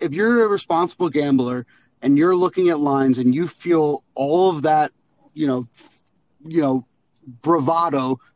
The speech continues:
towards one way, and Vegas is still pushing back, it always makes me nervous. And it's like, what is going on that I'm missing? So I'm, I'm with you. I, I'm confused why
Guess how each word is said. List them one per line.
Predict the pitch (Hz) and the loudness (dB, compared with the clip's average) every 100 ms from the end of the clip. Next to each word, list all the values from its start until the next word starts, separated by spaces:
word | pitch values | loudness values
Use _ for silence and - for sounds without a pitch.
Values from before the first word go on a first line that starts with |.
| _ | _
towards | - 175 139 | -2 -2 0
one | 139 175 170 | 0 0 2
way, | 143 131 131 _ _ | 0 0 -4 _ _
and | - 156 | -6 -4
Vegas | 127 165 180 208 220 | -2 0 0 0 -4
is | 180 | -8
still | - 190 175 | -6 -6 -6
pushing | - 175 - 185 | -6 -8 -4 -6
back, | 131 147 190 - _ _ _ | -4 0 0 -2 _ _ _
it | 143 147 - | -8 -8 -2
always | 175 226 254 165 | 0 2 0 0
makes | 165 175 - | -2 -2 -2
me | 170 | 0
nervous. | 139 175 135 123 | 2 2 -2 -2
And | 135 135 | 0 0
it's | 123 147 | 0 -4
like, | 123 | -6
what | 131 135 175 | -6 -2 0
is | 214 175 | 0 0
going | 165 185 156 | 0 0 2
on | 160 151 | 0 0
that | 139 | -2
I'm | 131 127 | -2 0
missing? | 135 127 - - - - - - | 0 -4 -14 -20 -20 -20 -20 -20
So | 127 170 151 135 - _ | -8 -2 0 0 -4 _
I'm, | - 220 | -2 0
I'm | 233 339 240 | 2 0 2
with | 208 - | 0 0
you. | 131 | -6
I, | - 165 170 | -2 -2 0
I'm | 202 226 | -2 0
confused | 262 190 - 185 226 190 147 127 | -2 -2 -8 -10 -8 -6 -8 -10
why | 127 143 147 156 170 | -8 -2 2 2 2